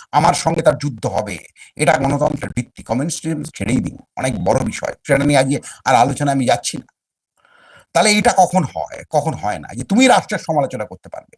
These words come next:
কিন্তু তোমার সমালোচনা করা যাবে না, তখনই তুমি কিন্তু ক্যাক করে ধরবে। কোন জায়গা থেকে এটা হয়? এটা হয়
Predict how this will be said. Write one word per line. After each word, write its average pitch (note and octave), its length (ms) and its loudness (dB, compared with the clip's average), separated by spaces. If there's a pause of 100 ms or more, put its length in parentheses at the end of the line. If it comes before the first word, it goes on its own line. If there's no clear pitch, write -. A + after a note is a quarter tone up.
(760)
কিন্তু D#3+ 160 2
তোমার A3 280 6
সমালোচনা D3+ 480 -2
করা A#2+ 160 -2
যাবে F#2 220 -8
না, G#2 100 -12
তখনই F3 340 -2
তুমি D3+ 180 -4
কিন্তু C3+ 280 -6 (360)
ক্যাক D#3 240 0
করে G#2 140 -2
ধরবে। - 320 -8 (120)
কোন F3+ 200 2
জায়গা C#3+ 180 4
থেকে - 160 -6
এটা - 100 -6
হয়? A#1+ 280 -4 (920)
এটা B2 180 2
হয় B2+ 400 4